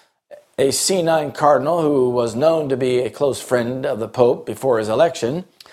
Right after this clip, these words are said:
has emerged as a central figure in the disastrous Chilean abuse scandal. Though he retired as Archbishop of Santiago in two thousand ten, Errázuriz is alleged to have participated in cover-ups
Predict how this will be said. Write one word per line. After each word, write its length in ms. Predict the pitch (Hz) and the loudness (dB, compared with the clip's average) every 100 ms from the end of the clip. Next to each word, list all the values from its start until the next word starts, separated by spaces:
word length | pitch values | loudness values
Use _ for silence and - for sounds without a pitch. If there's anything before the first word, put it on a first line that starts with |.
| - | -4
has 160 | 156 151 | -2 0
emerged 500 | 156 175 185 196 175 | 2 6 6 4 2
as 140 | 143 | 2
a 100 | 139 | 2
central 500 | - - 240 233 214 | 0 0 0 2 0
figure 520 | 202 220 214 120 123 | 4 4 4 4 2
in 100 | 135 | 2
the 80 | 135 | -2
disastrous 760 | 120 113 135 190 196 - 185 - | -2 -2 2 0 0 -4 -6 -6
Chilean 540 | - 170 165 180 160 | -6 -2 2 2 0
abuse 500 | 143 135 143 127 - | -2 0 0 0 -4
scandal. 640 | - - 131 131 92 - - _ _ _ _ _ _ _ - | -6 -4 -2 -2 -4 -6 -16 _ _ _ _ _ _ _ -6
Though 280 | 110 147 | 4 4
he 120 | 147 139 | 4 2
retired 640 | 123 - 147 175 147 143 | 0 -2 2 4 4 2
as 260 | 127 104 98 | 0 -2 -2
Archbishop 600 | 123 127 - 156 - 95 | 0 0 0 -2 -2 -4
of 140 | 104 | -6
Santiago 580 | - 120 117 123 131 120 | -4 -2 2 4 4 2
in 100 | 110 | -4
two 120 | 131 | -6
thousand 440 | 117 110 104 92 - | -2 0 -2 -6 -6
ten, 460 | 220 143 113 170 - _ _ _ _ - | -4 -2 -4 -8 -12 _ _ _ _ -6
Errázuriz 1040 | 101 165 202 147 123 110 135 170 127 - - | 2 4 4 2 2 2 2 0 -2 -8 0
is 560 | 143 139 135 123 - - | 2 2 0 -6 -8 -6
alleged 520 | 123 156 175 156 - | 0 2 2 0 -6
to 100 | 139 | -4
have 180 | 143 135 | -4 -6
participated 680 | 120 180 160 156 147 143 | -4 -2 -2 -2 0 0
in 160 | 131 117 | 0 -4
cover-ups 760 | - 208 220 123 104 - - | 2 4 4 2 0 -4 -10